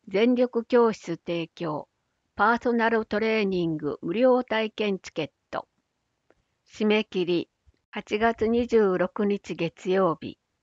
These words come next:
消印有効。全力教室。辰馬八百六十九番地の二。電話、三九五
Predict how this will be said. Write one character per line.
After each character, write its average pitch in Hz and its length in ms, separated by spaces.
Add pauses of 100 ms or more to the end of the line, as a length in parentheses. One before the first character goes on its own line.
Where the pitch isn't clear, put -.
(180)
消 202 380
印 214 280
有 160 220 (100)
効。 - 260 (840)
全 214 220
力 233 360
教 190 260
室。 - 440 (600)
辰 202 280
馬 165 200
八 - 240 (140)
百 226 260
六 233 280
十 190 260
九 226 320
番 220 300
地 - 180
の 135 180
二。 143 320 (720)
電 170 360
話、 147 220 (320)
三 233 320
九 226 380
五 160 300